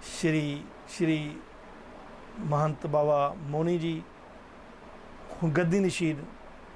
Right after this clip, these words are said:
ਇੱਕ ਹਜ਼ਾਰ, ਸ਼੍ਰੀ, ਸ਼੍ਰੀ ਇੱਕ ਹਜ਼ਾਰ ਅੱਠ ਬਾਬਾ ਗੋਬਿੰਦ ਦਾਸ ਜੀ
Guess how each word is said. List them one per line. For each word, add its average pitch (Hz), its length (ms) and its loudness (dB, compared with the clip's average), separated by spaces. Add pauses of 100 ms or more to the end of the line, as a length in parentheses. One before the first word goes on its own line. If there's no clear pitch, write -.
(480)
ਇੱਕ 185 260 2
ਹਜ਼ਾਰ, 156 300 6
ਸ਼੍ਰੀ, 175 220 2
ਸ਼੍ਰੀ 170 320 4
ਇੱਕ 170 140 -4
ਹਜ਼ਾਰ 156 380 4
ਅੱਠ - 180 -4 (280)
ਬਾਬਾ 151 300 4
ਗੋਬਿੰਦ 147 360 -2
ਦਾਸ 151 240 2
ਜੀ 135 200 -8